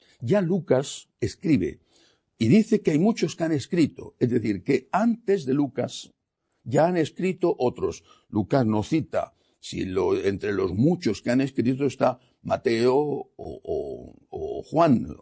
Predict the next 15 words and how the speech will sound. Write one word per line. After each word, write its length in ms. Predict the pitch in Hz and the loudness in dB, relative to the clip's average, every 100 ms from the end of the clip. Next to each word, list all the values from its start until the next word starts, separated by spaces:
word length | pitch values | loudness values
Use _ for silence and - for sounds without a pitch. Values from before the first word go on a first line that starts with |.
| - | -20
Juan 380 | - - 101 117 | -8 0 2 0
sabemos 560 | - - 98 110 - _ _ | 0 0 0 -2 -6 _ _
que 180 | - 95 | 2 2
es 100 | 104 | 2
posterior, 640 | - 104 - 113 165 127 | -2 -6 -2 0 4 2
por 160 | - 87 | 0 -6
tanto 260 | 104 101 110 | -6 -4 -2
Mateo 380 | 104 160 139 - _ | 0 2 2 0 _
o 140 | - 98 | -2 -2
incluso 440 | 92 127 120 - | 0 -4 -4 -4
Marcos. 640 | 92 90 - - - - _ _ _ _ _ _ _ _ _ _ _ _ _ _ _ _ - | -2 -2 -2 -16 -18 -20 _ _ _ _ _ _ _ _ _ _ _ _ _ _ _ _ -14
Pero 160 | - 67 | -8 -2
muchos, 580 | 107 - - - - _ _ _ _ _ _ _ _ _ _ - | 0 0 -2 -4 -14 _ _ _ _ _ _ _ _ _ _ -2
muy 320 | 123 147 220 | 4 6 6
pronto, 720 | - - 202 147 - 98 - | 2 2 6 4 2 -2 -4